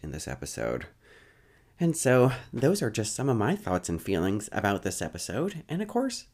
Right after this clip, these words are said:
I wouldn't mind hearing any thoughts or feelings you have about this episode or any previous episode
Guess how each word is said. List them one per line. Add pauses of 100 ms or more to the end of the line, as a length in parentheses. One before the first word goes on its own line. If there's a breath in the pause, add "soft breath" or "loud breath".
(120)
I
wouldn't
mind
hearing
any
thoughts
or
feelings (240 soft breath)
you
have
about
this
episode (280 loud breath)
or
any
previous
episode